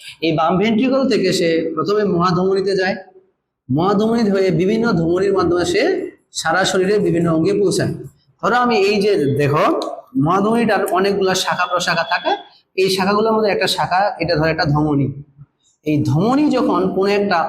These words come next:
অঙ্গের কাছে পৌঁছায়, কোনো একটা অঙ্গ, ধরো আমি এটাকে লিখে দিলাম, এটা হচ্ছে একটা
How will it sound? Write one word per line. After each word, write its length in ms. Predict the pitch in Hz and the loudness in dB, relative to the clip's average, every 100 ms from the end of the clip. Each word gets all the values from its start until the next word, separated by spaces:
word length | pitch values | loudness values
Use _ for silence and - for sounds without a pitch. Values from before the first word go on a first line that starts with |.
| - 156 | -2 0
অঙ্গের 360 | 185 202 226 220 170 | 2 2 0 0 -2
কাছে 280 | 147 196 | -2 0
পৌঁছায়, 480 | 185 180 170 147 107 - - _ _ _ _ _ _ _ _ _ | 0 2 2 0 -2 -6 -12 _ _ _ _ _ _ _ _ _
কোনো 120 | 175 196 | -2 0
একটা 300 | 190 196 269 - 190 | 0 2 2 2 2
অঙ্গ, 200 | 202 196 147 131 | 2 2 0 0
ধরো 120 | 160 | 0
আমি 120 | 180 | 2
এটাকে 220 | 185 196 190 | 2 2 2
লিখে 200 | 180 180 | 2 2
দিলাম, 240 | 196 202 | 2 2
এটা 120 | 175 | 0
হচ্ছে 140 | 175 180 | 0 0
একটা 220 | 175 | 0